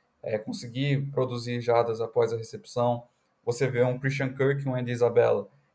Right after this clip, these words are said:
que talvez podem ser utilizados nas suas melhores capacidades, que é realmente botando rotas em profundidade. O Christian Kirk, a gente critica muito ele,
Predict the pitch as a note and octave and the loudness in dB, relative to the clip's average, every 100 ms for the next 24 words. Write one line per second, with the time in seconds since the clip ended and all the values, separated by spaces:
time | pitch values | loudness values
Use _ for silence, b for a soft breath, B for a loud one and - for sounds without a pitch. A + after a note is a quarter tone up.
0 | _ C3+ C#3 - _ C3 B2+ C3 C3 C3 | _ -8 -6 -10 _ 6 6 4 4 4
1 | B2+ C3 C3+ C#3 B2+ B2+ B2+ A#2+ A#2+ A#2 | 4 0 -4 0 0 -2 -2 4 4 4
2 | A#2+ A#2 - B2 A#2+ A#2+ - B2 A#2+ B2 | -4 -12 -10 -6 -4 -4 -2 -2 -2 2
3 | B2 C3+ C#3 C#3 B2+ A#2+ - A#2 A#2 - | 6 6 4 -2 0 0 2 4 4 2
4 | - - A#2+ A#2 A2 - b b _ - | -12 -2 2 2 2 -4 b b _ 4
5 | B2+ C3+ C3 C3 C3 B2 A2+ A2 - _ | 4 6 2 -2 -4 -4 -4 -8 -16 _
6 | _ - A2 C3+ C#3 C3+ C3 B2 B2 B2 | _ -8 0 0 2 0 2 6 6 4
7 | B2 A#2 A#2 B2+ A#2 A2 A2+ B2+ A#2 A#2 | -2 -4 -4 -4 -2 4 6 6 4 -8
8 | - - B2+ B2+ B2+ B2 A#2 A#2+ A#2 - | -12 -8 -6 -2 -2 -2 -6 -8 -10 -12
9 | - C3+ E3+ E3+ D3+ C#3+ C#3 C#3+ C#3+ | -8 -6 -2 -2 -2 2 4 4 2